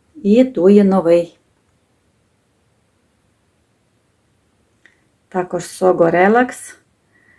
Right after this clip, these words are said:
ростить квітоносик. Більшість орхідей тепер все на бутонах. Все на бутонах. І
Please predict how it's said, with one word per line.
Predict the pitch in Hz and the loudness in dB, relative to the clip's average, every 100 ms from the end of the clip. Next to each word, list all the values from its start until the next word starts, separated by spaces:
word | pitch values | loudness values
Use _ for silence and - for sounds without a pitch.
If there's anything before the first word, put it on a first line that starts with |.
| _ _ _ _ _ _ - | _ _ _ _ _ _ -4
ростить | 214 226 226 254 240 - | -2 0 0 0 0 -2
квітоносик. | 240 240 247 240 240 240 226 233 233 - - _ - | -4 0 0 0 0 -2 -4 -4 -6 -10 -20 _ -4
Більшість | 196 214 208 202 - | 0 2 2 0 2
орхідей | 190 - 185 175 214 262 | -2 -2 -4 0 2 0
тепер | 254 208 196 214 | -2 -4 -2 -2
все | 208 - - 208 240 | -4 -6 -2 -2 -2
на | 202 175 | -2 -4
бутонах. | 185 190 - 185 185 175 - - _ _ _ _ - _ _ _ _ - | -4 -4 0 0 0 -2 -6 -18 _ _ _ _ -20 _ _ _ _ -4
Все | 220 | -2
на | 220 | 0
бутонах. | 190 202 - 202 233 240 226 - | 0 -2 0 0 0 0 -4 -6
І | 202 | -10